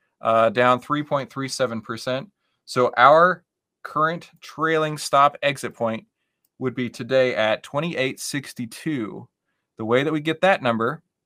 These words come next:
is we're following the ten-day. The ten-day, as of right now, is at twenty-eight sixty-two, if I'm not mistaken.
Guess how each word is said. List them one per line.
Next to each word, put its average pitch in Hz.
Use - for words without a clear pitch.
is 117
we're 117
following 185
the 233
ten-day. 135
The 123
ten-day, 123
as 110
of 110
right 120
now, 135
is 104
at 113
twenty-eight 110
sixty-two, 170
if -
I'm 110
not 139
mistaken. 139